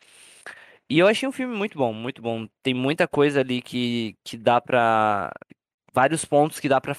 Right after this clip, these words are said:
pegar e falar a, a reviria, porque é, tem muita coisa importante. E como tu falou ali, a, a atuação do Andrew Garfield foi muito pontual, assim. Eu acho que ele transparece a ansiedade.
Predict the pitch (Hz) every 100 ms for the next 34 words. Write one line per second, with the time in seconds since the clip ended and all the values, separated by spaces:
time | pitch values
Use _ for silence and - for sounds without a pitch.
0 | _ - 127 131 143 - 151 131 131 131
1 | - _ _ _ _ _ _ - - -
2 | _ _ _ _ _ - 113 113 117 110
3 | 117 120 117 120 127 131 127 139 127 127
4 | 123 - 87 - - - - 147 147 160
5 | 151 143 135 127 123 113 107 - - -
6 | - - - - 143 143 180 202 - 180
7 | 180 175 156 123 135 143 165 180 165 170
8 | 175 170 156 151 143 127 117 - 151 127
9 | - 143 143 139 131 131 131 - 131 123
10 | - _ _ _ _ 151 160 - 147 117
11 | 110 101 - 98 95 107 113 127 - 147
12 | - 165 175 - 165 147 160 214 - 254
13 | 294 _ _ _ _ _ _ _ _ -
14 | 143 170 180 190 165 117 110 95